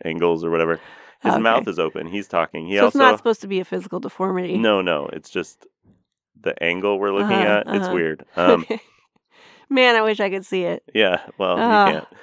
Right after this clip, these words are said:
Speaker 2: that'd be so
Speaker 1: Um,
Speaker 2: cool.
Speaker 1: so this guy's talking. His mouth's slightly open, and he's looking down at this guy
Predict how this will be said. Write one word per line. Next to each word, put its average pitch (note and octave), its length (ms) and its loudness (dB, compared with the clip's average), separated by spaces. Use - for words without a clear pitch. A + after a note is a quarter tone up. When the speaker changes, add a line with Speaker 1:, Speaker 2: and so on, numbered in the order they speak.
Speaker 2:
that'd B3 140 -4
be A#3 80 4
so G3+ 340 2
Speaker 1:
Um, F3 60 -2
Speaker 2:
cool. F#3+ 320 -2
Speaker 1:
so - 160 -8
this A#2 180 2
guy's A#2+ 220 0
talking. E2+ 360 0
His E2 220 -14
mouth's F2+ 340 0
slightly E2+ 360 -2
open, D#2+ 400 -4
and F2 560 -2
he's G#2+ 180 -6
looking F#2+ 320 -2
down E2 240 2
at D#2+ 100 -12
this E2+ 200 -4
guy D#2+ 540 0